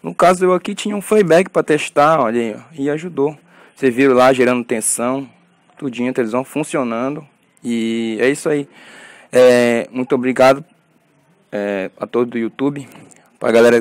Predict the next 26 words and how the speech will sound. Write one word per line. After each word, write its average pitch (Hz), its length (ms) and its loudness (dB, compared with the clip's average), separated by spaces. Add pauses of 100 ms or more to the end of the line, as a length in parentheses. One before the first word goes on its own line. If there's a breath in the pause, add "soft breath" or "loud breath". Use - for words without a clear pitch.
(120)
que 110 420 -6
se - 120 -18
inscreveu 113 320 -4
no 113 60 -6
meu 110 120 -4
canal 110 420 0
aí, 113 400 -4
muito 110 220 -10
obrigado, 107 680 -2 (360)
que 107 220 -10
toma, 110 360 -8 (140)
tá 110 120 0
aí 107 120 0
com 110 140 -14
nós. 107 440 -10 (720 loud breath)
E, 113 880 -6 (540)
é, 101 280 -12
só 107 160 -10
quero 123 600 -2
dizer 117 360 -2
uma 120 220 -2
coisa 123 540 -6
pra 107 120 0
galera 107 320 4
aí 113 160 -2
que 110 420 -6